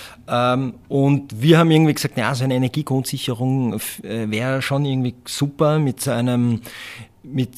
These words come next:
äh, einem gewissen Grundstock, einem Fundament an Energie, das sozusagen leistbar ist und alles, was darüber hinausgeht, um sozusagen den Pool zu heizen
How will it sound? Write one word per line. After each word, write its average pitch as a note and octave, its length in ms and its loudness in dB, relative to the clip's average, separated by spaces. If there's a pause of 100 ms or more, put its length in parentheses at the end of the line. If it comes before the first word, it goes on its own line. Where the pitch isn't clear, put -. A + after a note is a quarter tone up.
(360)
äh, A#2 220 -8
einem C3 260 -4
gewissen D3 480 -2
Grundstock, - 920 2 (600)
einem B2 200 0
Fundament C#3 920 2
an C3+ 240 0
Energie, C3+ 640 2
das - 540 -4 (440)
sozusagen B2+ 320 -6
leistbar D#3 440 0
ist G3 260 0
und C#3 100 -4
alles, B2+ 220 -2
was D3 120 -8
darüber C3 200 -2
hinausgeht, C#3 680 2
um B2+ 160 -6
sozusagen B2 320 -8
den B2 120 -6
Pool D3+ 200 0
zu D#3+ 160 0
heizen C#3 360 0